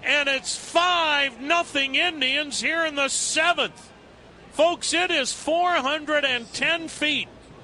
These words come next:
to dead center, and Amed Rosario cleared that wall. So he has a multi-homer game, one with his legs,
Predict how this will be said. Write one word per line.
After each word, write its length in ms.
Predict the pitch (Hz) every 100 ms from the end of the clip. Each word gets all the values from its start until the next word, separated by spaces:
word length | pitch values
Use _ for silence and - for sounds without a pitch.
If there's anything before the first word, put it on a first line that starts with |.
| - - -
to 160 | 208 220
dead 400 | 240 320 330 -
center, 560 | - 285 311 220 170 - - - - - - - - -
and 280 | 180 180 190
Amed 480 | 269 330 302 302 294
Rosario 880 | 277 277 220 262 311 294 233 233 233
cleared 480 | - 233 320 320
that 260 | 277 285 285
wall. 500 | 247 254 247 185 104 - - - - - - - -
So 320 | - 240 254
he 200 | 233 311
has 380 | 294 269 269 220
a 140 | 226
multi-homer 1040 | 208 247 320 - 262 233 208 220 247 220 196
game, 600 | 160 247 285 185 190 233 - - - - -
one 320 | 170 302 294
with 160 | 254 208
his 240 | 190 165
legs, 560 | 208 277 311 247 -